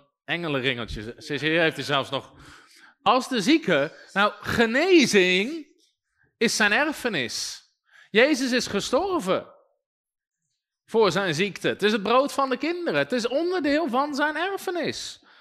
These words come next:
Alleen het is de duivel die hem overweldigt. Jacobus vijf, vers veertien.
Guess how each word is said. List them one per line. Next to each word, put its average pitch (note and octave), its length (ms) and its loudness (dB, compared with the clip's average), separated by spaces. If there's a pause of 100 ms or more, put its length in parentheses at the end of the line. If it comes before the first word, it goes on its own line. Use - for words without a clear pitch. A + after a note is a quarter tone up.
(220)
Alleen B3 280 2
het F4 120 -4
is C#4+ 160 -2
de B3+ 140 -2
duivel A#3+ 560 2
die B3 200 0
hem D4+ 220 -6 (180)
overweldigt. A#3+ 1200 -2 (960)
Jacobus D4+ 480 2
vijf, B3 300 2
vers C#4 180 -2
veertien. D4 720 -4